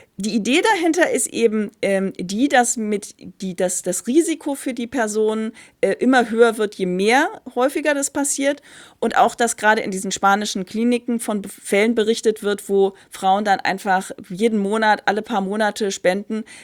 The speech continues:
ähm, obwohl das gar nicht, äh, eigentlich auch nach spanischem Recht nicht zulässig ist, aber dass sie das halt tun, weil auch die Kliniken die Ei-, Eizellen eben haben wollen. Wir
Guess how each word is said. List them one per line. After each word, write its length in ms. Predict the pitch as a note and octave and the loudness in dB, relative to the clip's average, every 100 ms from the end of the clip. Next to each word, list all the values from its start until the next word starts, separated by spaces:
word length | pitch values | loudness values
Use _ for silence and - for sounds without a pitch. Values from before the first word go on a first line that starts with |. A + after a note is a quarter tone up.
| - | -8
ähm, 320 | - F#3 F#3+ - | -2 0 0 -4
obwohl 320 | F#3 - G3+ | -8 0 2
das 240 | G3+ F#3 - | 2 0 0
gar 180 | F3 F3 | 0 0
nicht, 360 | F3+ - - - | -2 -6 -8 -4
äh, 80 | - | 0
eigentlich 380 | - B3+ A#3+ - | 2 2 -2 -2
auch 100 | A3 | 0
nach 120 | F#3+ | 0
spanischem 380 | - F3+ F#3+ F3+ | 2 0 0 0
Recht 200 | F3+ - | 0 0
nicht 160 | C4+ - | -6 -4
zulässig 480 | B3+ B3 A#3+ A3+ | 0 0 0 -4
ist, 200 | - G#3+ | -4 -2
aber 260 | - G3+ - - | 0 0 -2 -2
dass 200 | G3 G3 | -2 -2
sie 120 | G3 | -2
das 180 | G3 - | -4 -2
halt 160 | G3 F3 | -4 -4
tun, 320 | - G#3 G#3+ - - - | -4 -4 -4 -10 -20 2
weil 140 | G3 | 4
auch 100 | - | 4
die 140 | - F#3 | 0 -6
Kliniken 460 | G3 F#3+ F3+ F3+ | -4 -4 -4 -6
die 120 | E3+ A2+ | -2 2
Ei-, 160 | D3 - | 0 2
Eizellen 380 | F3 - D#3+ D#3 | 0 0 -4 -2
eben 260 | D3 F3+ | -4 -4
haben 260 | C3 D3 - | -4 -6 -10
wollen. 220 | C#3 - _ - - - - - _ - | -14 -16 _ -20 -20 -20 -20 -20 _ -6
Wir 220 | A#3 D4 | 4 4